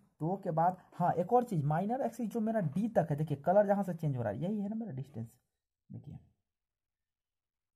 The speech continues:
देखिए आ गया। अब यहाँ से हमको करना क्या है, जो डी से गुजरते हुए लाइन आएगा,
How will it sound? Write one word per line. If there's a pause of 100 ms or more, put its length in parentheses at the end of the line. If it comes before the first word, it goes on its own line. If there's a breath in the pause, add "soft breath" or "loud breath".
(280)
देखिए (680)
आ
गया। (1120)
अब
यहाँ
से
हमको
करना
क्या
है, (340 soft breath)
जो
डी
से
गुजरते
हुए
लाइन
आएगा,